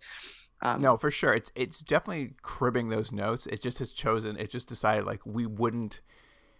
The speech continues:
Speaker 2: I guess it's just weird. It's like, we wouldn't want to watch this, I guess, from that perspective. It doesn't, I,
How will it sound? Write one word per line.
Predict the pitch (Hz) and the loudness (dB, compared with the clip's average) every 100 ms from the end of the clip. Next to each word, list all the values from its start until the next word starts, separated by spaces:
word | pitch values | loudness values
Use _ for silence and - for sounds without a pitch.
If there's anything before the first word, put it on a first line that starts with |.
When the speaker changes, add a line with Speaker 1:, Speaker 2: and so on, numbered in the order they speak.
| - 127 | -6 -2
Speaker 2:
I | |
guess | 143 220 | 2 2
it's | 185 | 2
just | 139 | 2
weird. | 131 110 | 4 6
It's | 107 127 | 6 2
like, | 107 135 | 0 0
we | |
wouldn't | 127 117 185 208 - | 0 4 2 2 0
want | 123 127 | 2 2
to | 131 | 2
watch | 107 110 120 - | 4 4 4 0
this, | 101 - | -2 -2
I | 104 | 0
guess, | 107 | 0
from | - 110 98 | 0 0 0
that | 98 98 | -2 -4
perspective. | - - 104 101 107 | -6 -4 -4 -4 -4
It | 107 113 | -2 2
doesn't, | 135 143 107 - | 2 2 -4 -2
I, | 113 | 0